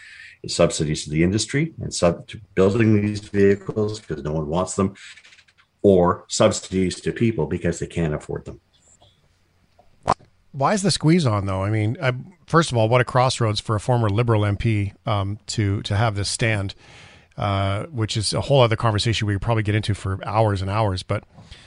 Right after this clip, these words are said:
Speaker 2: you know, wh-, why the push then? Why, why is the big push to, to do this? I mean, I get it. If I live downtown and I've got a little electric smart car and the most I ever go is, you know, thirty kilometers or a hundred kilometers in a day, maybe,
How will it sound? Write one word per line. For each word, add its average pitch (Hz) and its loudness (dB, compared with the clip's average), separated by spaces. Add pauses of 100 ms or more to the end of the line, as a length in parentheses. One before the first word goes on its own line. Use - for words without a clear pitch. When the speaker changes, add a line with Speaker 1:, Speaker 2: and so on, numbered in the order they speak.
(200)
Speaker 2:
you 123 0
know, 127 2
wh-, 147 2
why 131 6
the 165 2
push 202 0
then? 98 -6
Why, 120 0
why 117 4
is 135 2
the 151 2
big 139 2
push 165 0
to, 120 0
to - -4
do 147 2
this? 113 -2
I 120 2
mean, 117 6
I 139 4
get 120 2
it. 143 0
If 127 0
I 143 6
live 165 2
downtown 127 2
and 120 0
I've 113 0
got 117 2
a 110 2
little 123 2
electric 113 0
smart 123 -2
car 104 -2 (300)
and 107 -4
the 113 2
most 131 0
I 120 2
ever 104 2
go 117 4
is, 98 -4 (500)
you - -4
know, 107 2
thirty 120 0
kilometers 120 2
or 104 0
a 98 0
hundred 117 4
kilometers 117 0
in 113 -2
a 107 -2
day, 156 0 (340)
maybe, 208 0